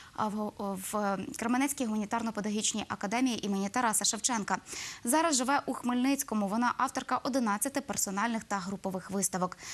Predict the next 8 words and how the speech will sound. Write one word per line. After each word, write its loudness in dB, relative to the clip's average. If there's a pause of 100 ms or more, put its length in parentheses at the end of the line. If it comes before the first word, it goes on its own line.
(160)
Про -2
це 2
повідомила 2
заступник 0
директора 0 (240)
Тернопільського 2
художнього 0
музею 2